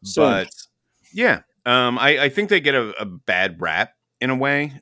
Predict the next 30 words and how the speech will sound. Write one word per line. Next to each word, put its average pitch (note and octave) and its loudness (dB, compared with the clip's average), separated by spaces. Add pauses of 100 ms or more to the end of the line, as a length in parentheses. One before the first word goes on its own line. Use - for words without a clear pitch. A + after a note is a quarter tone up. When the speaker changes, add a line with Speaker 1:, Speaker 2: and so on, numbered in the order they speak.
(100)
Speaker 2:
Um, G#2 2
and A2+ 0
I A#2 2
think D3+ -6
it's G#2 -10
mostly A2+ -4
because F2 -10 (120)
Jim A2+ -6
Morrison G2+ -4
was, E2 -6
like, E2 -8
so F#2 -2
annoying D#2+ -2
when D#2+ -8
you D#2 -10
step - -8
aside E2+ -8
from D#2 -12 (760)
everything G2+ -2
going F#2 -2
on E2+ -2 (120)
with F2 0 (920)
the, G2 -2 (180)
you A2+ -2
know, F2+ 0
the F2 -6
Doors E2+ 0
and E2 -6
his F#2 -6
whole E2 0